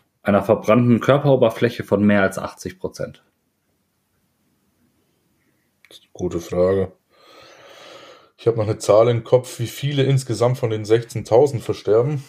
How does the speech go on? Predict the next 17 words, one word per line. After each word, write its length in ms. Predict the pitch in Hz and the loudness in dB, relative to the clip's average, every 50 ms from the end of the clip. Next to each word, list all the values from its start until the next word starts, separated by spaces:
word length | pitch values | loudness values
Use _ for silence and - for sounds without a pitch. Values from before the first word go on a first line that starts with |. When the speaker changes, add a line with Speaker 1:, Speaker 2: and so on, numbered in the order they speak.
| _ _ _ _ _ _ _ - 131 | _ _ _ _ _ _ _ -14 -8
Speaker 2:
Aber 180 | - 98 98 104 | -4 -4 -2 -2
in 60 | 101 | -4
Prozent 400 | 95 98 98 95 - 107 113 123 | -4 -4 -6 -4 -2 -2 -2 -2
kann 100 | - 104 | -4 -6
ich's 120 | 104 - - | -6 -4 -4
dir 80 | 107 | -4
gar 100 | 98 98 | -2 -2
nicht 140 | 101 92 95 | -4 -6 -6
umrechnen. 540 | 95 104 101 98 92 85 87 92 90 90 85 - - - - - _ _ - 98 | -8 -8 -6 -6 -6 -6 -6 -8 -10 -10 -12 -16 -20 -20 -20 -20 _ _ -20 -20
Ich 140 | - - | -10 -2
glaub, 240 | - 98 104 107 - | 0 2 2 2 0
jeder, 200 | 98 104 107 107 | -2 0 2 2
Speaker 1:
Ja. 60 | 107 | 2
Speaker 2:
also 320 | 101 92 87 92 101 98 95 | 2 0 -2 -6 -8 -10 -10
zwei 240 | - - - 104 110 | -8 -2 2 2 2
Drittel 300 | 110 - 120 117 135 131 | 2 0 -6 -4 -2 0
davon. 480 | 131 127 131 - 135 139 131 135 - | 0 0 2 0 0 0 -2 -6 -10